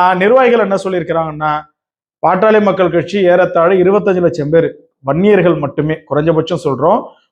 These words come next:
வன்னியர்கள் மட்டுமே தென் மாவட்டங்கள்ல இருபத்தஞ்சு லட்சம் பேர் வாழுறாங்க, அவங்க எங்களுக்கு உறுதுணையா இருப்பாங்க. மேலும் வட மாவட்டங்கள் அடர்த்தியா இருக்கக்கூடிய சமுதாயம் அங்கேருந்து இங்க வரத்துக்கு ஒண்ணும் பெரிய மணி நேரம்லாம் ஆக போறது கிடையாது, எந்த பிரச்சனையும் எங்களுக்கு வராது. எங்களுக்கு வந்ததுன்னா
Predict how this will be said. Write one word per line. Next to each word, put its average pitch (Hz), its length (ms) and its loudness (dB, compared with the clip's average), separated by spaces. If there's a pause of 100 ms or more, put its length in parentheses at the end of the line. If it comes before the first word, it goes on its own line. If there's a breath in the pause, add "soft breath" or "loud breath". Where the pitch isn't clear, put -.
(120)
வன்னியர்கள் 196 520 2
மட்டுமே 170 280 -4 (100)
தென் 190 180 -2
மாவட்டங்கள்ல 180 540 2 (100)
இருபத்தஞ்சு 202 560 0
லட்சம் 151 280 -6
பேர் 180 200 0
வாழுறாங்க, 170 440 2 (580)
அவங்க 185 220 2
எங்களுக்கு 175 280 2
உறுதுணையா 185 340 2
இருப்பாங்க. 180 320 0 (640)
மேலும் 196 260 2
வட 196 100 2 (100)
மாவட்டங்கள் 190 440 0
அடர்த்தியா 185 320 0
இருக்கக்கூடிய 170 360 -2 (100)
சமுதாயம் 180 360 2
அங்கேருந்து 180 340 -6
இங்க 185 120 2
வரத்துக்கு 170 300 -2
ஒண்ணும் 165 180 -10
பெரிய 180 140 0
மணி 175 160 -8
நேரம்லாம் 170 240 2
ஆக 175 140 2
போறது 165 200 -8
கிடையாது, 196 320 2 (480)
எந்த 175 120 -2 (100)
பிரச்சனையும் 190 340 -2
எங்களுக்கு 175 320 0
வராது. 170 240 2
எங்களுக்கு 180 280 2
வந்ததுன்னா 175 340 2